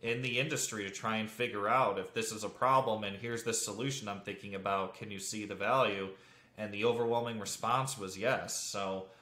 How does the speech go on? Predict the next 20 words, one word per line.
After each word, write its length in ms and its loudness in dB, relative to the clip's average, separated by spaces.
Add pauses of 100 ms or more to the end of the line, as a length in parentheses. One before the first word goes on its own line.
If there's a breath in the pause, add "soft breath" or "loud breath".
(140 soft breath)
I 100 -6
went 240 -2
to 100 -6
Brett, 460 2
our 340 -2
co-founder, 760 0
C 240 -4
T 200 -6
O, 80 2
also 200 -2
my 140 -6
best 300 -4
friend, 180 -6
we've 100 -6
known 160 -6
each 100 -14
other 100 -6
for 120 -14
ten 320 -8
years. 340 -4